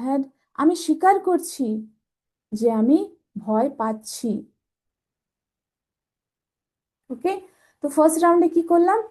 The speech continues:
আমি অ্যাকসেপ্ট করলাম যে আমার এই ভয়টা হচ্ছে, আর এই ভয়ের জন্য আমার কি কি অস্বস্তি শরীরের মধ্যে হচ্ছে।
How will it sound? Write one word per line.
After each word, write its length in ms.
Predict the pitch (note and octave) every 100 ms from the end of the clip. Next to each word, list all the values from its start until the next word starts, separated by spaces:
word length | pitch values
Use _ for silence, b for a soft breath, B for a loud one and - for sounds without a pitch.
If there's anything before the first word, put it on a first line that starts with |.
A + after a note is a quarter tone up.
| _
আমি 340 | A3 C4 G4+ - -
অ্যাকসেপ্ট 540 | G#3+ A3 - F4 E4+
করলাম 480 | - A3+ G#3+ A3+ B3
যে 200 | B3 G#4+ -
আমার 220 | G#3+ G#3+
এই 80 | A3
ভয়টা 440 | G3+ G#3 G#3+ A#3
হচ্ছে, 580 | A#3 F#4 - - C4 C4+ B B
আর 120 | - G3+
এই 100 | G#3
ভয়ের 360 | G3+ A3+ C4+
জন্য 300 | C4+ B3 A3
আমার 260 | A3 C4 E4 - _ _
কি 160 | D#4+ G#4+
কি 120 | G#4
অস্বস্তি 580 | C#4+ A3 - G#3+ - D#4
শরীরের 440 | F4+ G#3+ G3+ G#3 G#3+
মধ্যে 280 | G#3+ F#3+
হচ্ছে। 480 | G#4+ A3+ - - -